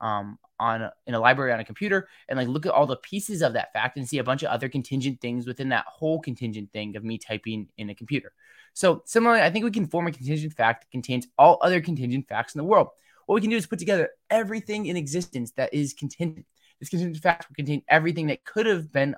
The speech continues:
otherwise. Plants, energy, cats, trees, and planes. Anything that's contingent would be part of the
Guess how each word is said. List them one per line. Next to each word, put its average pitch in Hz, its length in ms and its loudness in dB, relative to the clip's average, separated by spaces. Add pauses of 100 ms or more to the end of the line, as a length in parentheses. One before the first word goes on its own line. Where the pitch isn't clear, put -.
otherwise. - 560 -4 (300)
Plants, 147 480 -2
energy, 127 320 -2
cats, 160 380 4
trees, 156 340 -2
and 113 120 -8
planes. 143 460 -4 (340)
Anything 202 340 -2
that's 170 160 -2
contingent 147 420 -2
would 127 80 -4
be 127 100 -8
part 160 340 -2
of 127 120 -2
the 123 160 -6